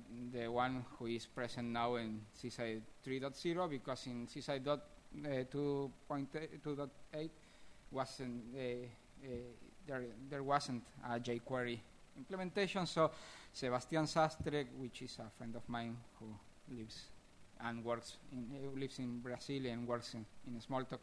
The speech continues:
too, m-, made a first version. I,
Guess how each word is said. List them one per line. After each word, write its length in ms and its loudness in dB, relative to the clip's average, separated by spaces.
too, 160 2
m-, 360 0
made 220 4
a 60 4
first 240 -2
version. 400 6
I, 160 4